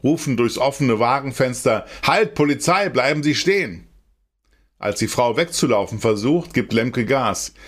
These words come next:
stellt den Wagen quer, um ihr den Weg zu versperren. Doch die Frau läuft um das Auto herum und rennt über einen Rasen davon.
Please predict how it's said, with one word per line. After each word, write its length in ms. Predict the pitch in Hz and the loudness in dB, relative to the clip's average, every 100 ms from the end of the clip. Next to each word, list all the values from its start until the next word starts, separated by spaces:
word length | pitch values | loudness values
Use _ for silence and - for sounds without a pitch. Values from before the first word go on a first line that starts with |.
| - | -8
stellt 260 | - 139 123 | 0 0 2
den 160 | 113 | 0
Wagen 400 | 107 107 127 147 143 | 2 2 2 -2 -6
quer, 440 | - 147 156 82 | -2 0 2 0
um 140 | 113 | 0
ihr 100 | 110 | 0
den 180 | 104 98 | 2 2
Weg 220 | 120 135 | 0 -2
zu 100 | - | -2
versperren. 680 | 101 104 - - 113 110 101 - - - | -2 -2 0 0 0 0 -4 -8 -20 -4
Doch 140 | 110 | -4
die 120 | - 104 | -2 -4
Frau 380 | - - 147 | 0 0 0
läuft 360 | 127 117 143 - | 0 0 0 0
um 60 | 135 | 0
das 160 | 123 | 0
Auto 320 | 123 143 139 | 0 0 0
herum 480 | 135 123 107 135 180 170 - | 2 2 2 0 -2 -6 -10
und 260 | - 117 104 | -2 -2 0
rennt 220 | 113 117 | 0 -2
über 240 | 120 127 120 | -2 0 0
einen 180 | 123 | -2
Rasen 440 | 113 101 90 85 92 | 0 2 0 0 -2
davon. 480 | 110 - - 85 | -2 -2 -4 -4